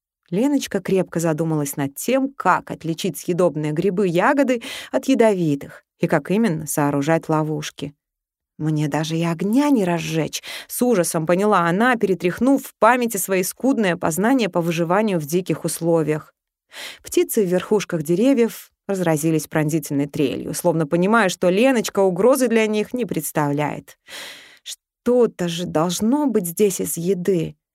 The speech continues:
Пусть ежевика с орешником ещё не поспели, но земляника-то может быть». Леночка решила заглядывать под кусты, и её надежды оправдались.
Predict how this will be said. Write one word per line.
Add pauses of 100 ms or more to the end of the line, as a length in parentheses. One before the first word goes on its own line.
(440)
Пусть
ежевика
с
орешником
ещё
не
поспели,
но
земляника-то
может
быть». (520)
Леночка
решила
заглядывать
под
кусты, (320)
и
её
надежды
оправдались.